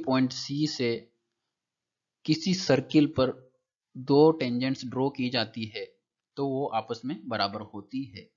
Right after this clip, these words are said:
तो इस प्रकार हम लिख देते हैं इनको एक्स, एक्स दोनों की बराबर लेंथ होगी। तो दोस्तों, राइट एंगल ट्रायंगल एबीसी में सभी डायमेंशंस को हम लिख लेते हैं। तो यहाँ पर एबी साइड में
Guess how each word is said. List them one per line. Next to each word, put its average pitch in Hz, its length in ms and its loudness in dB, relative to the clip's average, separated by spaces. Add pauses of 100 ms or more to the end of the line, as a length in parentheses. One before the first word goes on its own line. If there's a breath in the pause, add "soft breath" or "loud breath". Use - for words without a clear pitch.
(420)
तो 147 40 -2
इस 143 100 -4
प्रकार 139 340 -2
हम 139 160 -2
लिख 131 140 -2
देते 127 220 -6
हैं 131 240 -4
इनको 127 260 -6 (220)
एक्स, 131 300 -8 (120)
एक्स - 240 -14
दोनों 117 260 -4
की 185 340 -10
बराबर 110 360 2
लेंथ 101 320 -4
होगी। 92 200 -10 (140)
तो 131 60 -20
दोस्तों, 143 260 -6
राइट 127 200 -2
एंगल 151 200 2
ट्रायंगल 135 400 2 (180)
एबीसी 131 840 2
में 123 140 2
सभी - 260 2
डायमेंशंस 113 600 -2
को 127 180 -4
हम 120 260 -6 (360)
लिख 113 220 0
लेते 147 280 2
हैं। 113 180 -8 (720)
तो 135 60 -4
यहाँ 131 280 2
पर - 280 0
एबी 143 300 8
साइड 143 300 2
में 143 140 0